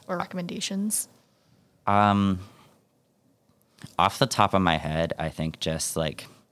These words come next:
Speaker 2: having that representation is important, and that is one step in the right direction. But also asking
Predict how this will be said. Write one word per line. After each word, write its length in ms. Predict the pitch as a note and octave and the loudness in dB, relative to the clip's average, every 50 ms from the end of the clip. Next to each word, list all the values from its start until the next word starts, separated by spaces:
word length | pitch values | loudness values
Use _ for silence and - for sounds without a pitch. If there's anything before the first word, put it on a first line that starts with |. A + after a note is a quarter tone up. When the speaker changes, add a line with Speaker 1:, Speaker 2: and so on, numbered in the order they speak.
| _ _ _ | _ _ _
Speaker 2:
having 360 | - - G2+ G2+ G#2+ A#2 A2 | -2 0 0 2 2 2 2
that 160 | G#2+ G2 - - | 2 2 2 0
representation 680 | F2+ E2+ - E2 D#2+ E2 E2 - - D#2 - - D#2 D2+ | -2 -2 -2 -4 -4 -4 -6 -6 -8 -10 -8 -6 -6 -6
is 100 | D2+ D#2 | -6 -6
important, 580 | D2 C#2 - - D2+ D2 - D2+ F2 F#2+ - - _ _ _ _ _ _ _ _ _ - | -8 -10 -8 -8 -8 -6 -6 -4 -6 -6 -6 -10 _ _ _ _ _ _ _ _ _ -8
and 280 | F2+ E2+ E2+ D#2+ - - - | -6 -6 -6 -6 -8 -12 -12
that 280 | D#2+ D2+ E2+ E2+ D#2 | -6 -4 -4 -4 -4
is 180 | D#2 D#2+ - - | -8 -10 -10 -6
one 220 | E2+ D#2+ D#2+ D#2+ | -4 -4 -4 -4
step 260 | D#2 - D#2 D2 - - | -4 -4 -6 -6 -6 -6
in 60 | E2+ | -6
the 80 | E2 | -6
right 180 | D2+ - - - | -6 -6 -6 -6
direction. 800 | - D#2+ D2 - - - - - G2 F#2+ G2 G2+ G2+ G2 - - - _ _ _ _ _ _ _ _ _ _ _ _ _ _ _ - - | -8 -8 -10 -10 -10 -10 -6 -4 -2 -2 -2 -2 -4 -6 -8 -14 -18 _ _ _ _ _ _ _ _ _ _ _ _ _ _ _ -14 -10
But 200 | F2 - F#2+ - | -2 -2 0 0
also 320 | - F2 F2 - F2+ F2 D#2 - | 2 0 0 0 0 -2 -2 -2
asking 580 | E2 D#2+ - - - F2+ E2 E2 D#2+ D#2 D#2 | -4 -6 -6 -8 -8 -8 -8 -6 -8 -8 -10